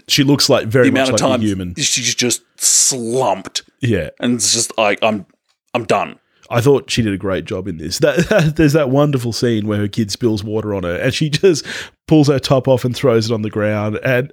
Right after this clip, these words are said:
Speaker 1: and her daughter says, "Mum, what happened to your body?"
Speaker 2: What's, does she say, "What's wrong
Speaker 1: What,
Speaker 2: with"
Speaker 1: yeah, maybe that's it. Yeah. And it's like,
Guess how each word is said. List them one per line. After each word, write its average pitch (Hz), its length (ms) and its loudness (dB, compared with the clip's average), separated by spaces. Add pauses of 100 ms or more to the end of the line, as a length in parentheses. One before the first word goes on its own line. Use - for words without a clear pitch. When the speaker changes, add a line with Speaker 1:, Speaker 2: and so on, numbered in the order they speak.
(120)
Speaker 1:
and 185 180 0
her 147 400 4
daughter 143 480 4
says, 127 300 0
"Mum, 139 260 -2
what 131 140 -2
happened 139 340 -4
to 123 60 -2
your 117 120 -4
body?" 120 360 -4
Speaker 2:
What's, - 280 -4 (100)
does 156 120 0
she - 100 -2
say, 196 120 4
"What's 170 260 0
wrong 143 220 2
Speaker 1:
What, 170 120 6
Speaker 2:
with" 170 200 -2
Speaker 1:
yeah, 170 220 2
maybe 151 320 2
that's 127 280 0
it. 98 200 -4
Yeah. 123 380 0
And 185 140 4
it's 185 240 0
like, 143 460 2